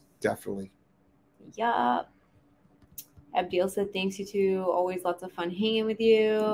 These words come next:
Speaker 1: You're welcome.
Speaker 2: Puka Maluka, supposedly there's a remote body harness prototype that lets you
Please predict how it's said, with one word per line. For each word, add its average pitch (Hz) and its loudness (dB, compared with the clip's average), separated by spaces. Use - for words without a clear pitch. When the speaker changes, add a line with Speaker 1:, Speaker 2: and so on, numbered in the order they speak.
Speaker 1:
You're 208 4
welcome. 196 0
Speaker 2:
Puka 240 4
Maluka, 226 10
supposedly 233 6
there's 196 6
a 196 4
remote 185 2
body 180 4
harness 247 0
prototype 269 2
that 196 6
lets 196 2
you 190 0